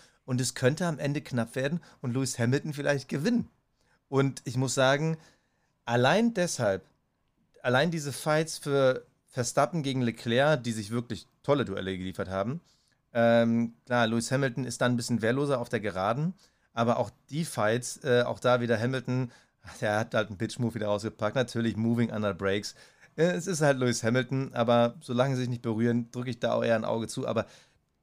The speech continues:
allein, dass die drei besten Fahrer in diesem Feld,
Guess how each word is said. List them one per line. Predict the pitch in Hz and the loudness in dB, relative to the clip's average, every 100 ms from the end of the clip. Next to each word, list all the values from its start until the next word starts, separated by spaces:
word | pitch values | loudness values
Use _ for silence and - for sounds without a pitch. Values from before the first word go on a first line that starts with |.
| _ - | _ -4
allein, | 123 127 156 196 | 0 2 2 2
dass | 147 - - | 0 -2 -8
die | 131 113 - | -10 -10 -6
drei | 127 123 170 | 0 2 2
besten | 147 131 156 - 147 | 2 0 0 -4 -6
Fahrer | 127 127 139 147 131 143 185 _ _ _ _ _ - | -4 -2 0 0 0 0 -2 _ _ _ _ _ -4
in | 151 156 | 0 2
diesem | 147 135 | 0 -2
Feld, | - 151 135 135 139 | -2 0 2 2 -2